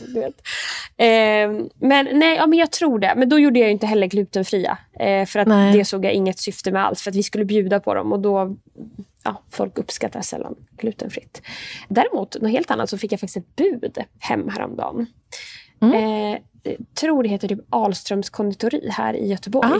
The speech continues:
Speaker 1: Du vet, de
Speaker 2: Aha.
Speaker 1: skickade ju hem, det var ju så mycket bakverk och bröd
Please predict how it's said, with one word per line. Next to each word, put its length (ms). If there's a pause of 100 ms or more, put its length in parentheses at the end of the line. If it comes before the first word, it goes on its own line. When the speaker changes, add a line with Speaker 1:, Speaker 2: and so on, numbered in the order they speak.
(160)
Speaker 1:
Du 140
vet, 180
de 180
Speaker 2:
Aha. 120
Speaker 1:
skickade 220
ju 60
hem, 380 (520)
det 100
var 100
ju 60
så 160
mycket 400
bakverk 680
och 80
bröd 380